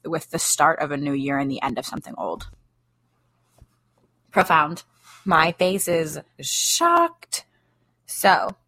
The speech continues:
Speaker 2: I know you've all been waiting for my obsessions. If you have not
Speaker 1: <laughs>
Speaker 2: jumped on the train yet,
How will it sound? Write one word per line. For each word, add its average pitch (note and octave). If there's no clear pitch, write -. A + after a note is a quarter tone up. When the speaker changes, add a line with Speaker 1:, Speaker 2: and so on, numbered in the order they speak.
Speaker 2:
I F#3
know F3+
you've E3+
all F3
been E3
waiting D#3
for C#3
my D#3
obsessions. -
If F3
you G#3+
have G#3
not G#3+
Speaker 1:
<laughs> F3+
Speaker 2:
jumped G3
on G3+
the E3+
train F#3
yet, B3